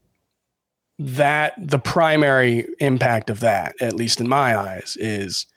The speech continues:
it moves the closers down. It doesn't, for me, in the overall rankings, at least, it doesn't move the holds guys up.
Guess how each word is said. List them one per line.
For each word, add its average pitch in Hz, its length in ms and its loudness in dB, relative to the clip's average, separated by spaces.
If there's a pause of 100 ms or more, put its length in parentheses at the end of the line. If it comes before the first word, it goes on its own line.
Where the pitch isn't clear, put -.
(540)
it 139 160 0
moves 131 360 4
the 120 100 -2
closers 101 560 -2
down. 92 260 -2 (500)
It 127 140 -4
doesn't, 147 400 2 (420)
for 165 140 0
me, 208 500 4
in 151 140 4
the 139 80 4
overall 139 460 4
rankings, 104 400 -6
at 92 80 -10
least, 101 220 -4
it 110 60 -4
doesn't 147 260 4
move 131 520 2 (640)
the 151 120 2
holds 143 380 4
guys 90 320 0
up. 90 140 -6